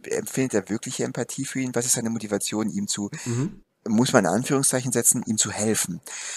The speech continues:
Speaker 1: Ich bin mir nicht ganz sicher. Ein, ein paar vielleicht fragmentarische Gedanken dazu meinerseits. Erstens eine Frage,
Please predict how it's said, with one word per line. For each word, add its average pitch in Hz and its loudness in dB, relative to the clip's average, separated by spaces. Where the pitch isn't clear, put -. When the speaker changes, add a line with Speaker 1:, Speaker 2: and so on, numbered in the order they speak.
Speaker 1:
Ich - -2
bin 190 4
mir 196 8
nicht 160 2
ganz 110 6
sicher. 113 4
Ein, 120 4
ein 120 4
paar 135 6
vielleicht 123 -2
fragmentarische 110 -4
Gedanken 104 -4
dazu 92 -2
meinerseits. 87 -4
Erstens 131 -2
eine 113 -4
Frage, 117 -4